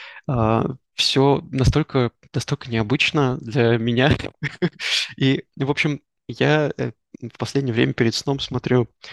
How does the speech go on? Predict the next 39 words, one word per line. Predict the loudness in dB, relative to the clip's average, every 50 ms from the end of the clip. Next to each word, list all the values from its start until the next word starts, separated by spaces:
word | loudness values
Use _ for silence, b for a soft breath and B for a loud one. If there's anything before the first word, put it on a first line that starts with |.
| B B B B B B
ролики, | 4 6 6 6 4 2 -2 0 0
э, | 0 0 0 -2 -4 -6 -6
по | -4 -4 -2 -2 0
настройке | -2 -2 -2 0 0 0 0 0 -2 -4 -4
Emacs, | -2 -2 -2 -4 -4 -8 -12 -12 -10
хотя | -8 -8 -6 -2 0 0 0 0
сам | 0 -2 0 0 2
я | 2 0
его, | 0 0
конечно, | -2 -4 -4 -4 -4 -4 -2 -2
не | -2 0 0 0 -2 -2 B B B B
ставил, | B -4 0 0 2 4 4 2
потому | 2 0 -2 -4 -2 -2 -4
что, | -6 -6 -2 0
ну, | 2 2 2 2
у | 2
меня | 0 0 0 0
нет | 0 -2 -2
такой | -4 -4 -2 -2 -2
необходимости, | -2 -2 0 0 2 2 2 2 0 -2 -4 -6 -4 -4
и | -4 -2 0 0 0 -2
Obsidian, | -2 -4 -4 -2 -2 -2 -2 -4 -6 B B B B B B B B B
э, | 2 4 4 4
полностью | 2 2 2 2 2 0 -2 -4 -4 -4
меня | -4 -2 -2 -2 -2 -4
устраивает | -4 -2 0 2 2 4 4 2 2 2 0 -2
в | -6
этом | -6 -6 -6 -2
плане. | 0 0 0 0 0 -2
Но, | 0 0 0 0 -2 B B B B B B B B _ _ _ _ _ -4
э, | -4 -2 2 0
это | 0 0 0
просто | 0 0 0 2 2 2 2 0 _ _ _ -4
такая | -2 0 2 2 4 2 2
интересная | 0 0 -2 -2 -2 -2 -2 0
грань, | 2 2 0 0 -4 -6 -6 -4
э, | -2 0 0 0 0 0 -2 -4 -8
потому | -8 -4 -2 -2 -2 -2 -6
что, | -2 0 0 0 0